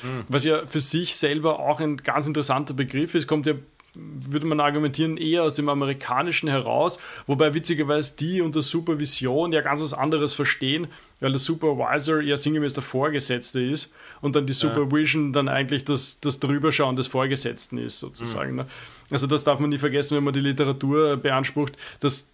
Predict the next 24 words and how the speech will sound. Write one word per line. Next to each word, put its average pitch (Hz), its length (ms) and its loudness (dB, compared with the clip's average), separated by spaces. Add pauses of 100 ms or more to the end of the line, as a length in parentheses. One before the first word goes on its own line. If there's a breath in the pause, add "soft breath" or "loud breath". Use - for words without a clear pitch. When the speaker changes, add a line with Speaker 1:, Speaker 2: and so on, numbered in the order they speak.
(180)
Speaker 2:
da 139 320 4
ein 143 120 2
ganz 139 220 2
anderer 135 320 2
Begriff 131 440 -2
halt 127 220 0
darunter 123 300 0
dann 123 160 -2
zu 123 100 -6
verstehen 131 380 -4
ist. 139 120 -4 (720 loud breath)
Und, 147 380 2 (720 loud breath)
und 160 240 -2
oft 175 340 2
ist 151 160 -2
dann 156 160 4
so, 147 300 2
dass 156 260 0
der, 147 240 2
die, 147 400 -2
der 143 80 -2
Begriff 147 300 -2
der 147 100 -2
Supervision 151 920 0